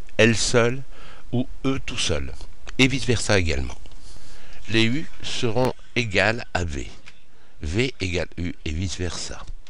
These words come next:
La ligature sera égale à T, à E T, à T E, ou sera le diminutif de temps, et vice-versa. Voici à nouveau le rangement des quatrains dans la prose, mais cette fois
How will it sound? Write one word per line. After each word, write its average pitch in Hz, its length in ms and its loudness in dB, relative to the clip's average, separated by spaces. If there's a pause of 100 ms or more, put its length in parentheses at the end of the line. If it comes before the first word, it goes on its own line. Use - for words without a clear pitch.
(880)
La 90 100 0
ligature 120 760 -4 (180)
sera 107 460 -2
égale 90 320 0
à 78 80 -4
T, 69 300 -6 (380)
à - 140 -4 (160)
E 143 80 0 (140)
T, 87 240 -4 (320)
à 82 100 -4
T 95 300 -2
E, 78 160 -2 (360)
ou 120 80 -4
sera 117 240 -2
le 113 60 -2
diminutif 101 540 0
de 80 140 -4
temps, - 280 -6 (440)
et 80 80 -2
vice-versa. 85 720 -6 (1160)
Voici 135 540 4
à 107 120 8
nouveau 127 360 6
le 123 140 8
rangement 139 480 6
des 110 100 4
quatrains 110 400 4
dans 95 140 8
la 90 100 8
prose, 107 540 0
mais 101 180 6
cette - 280 2
fois 104 300 4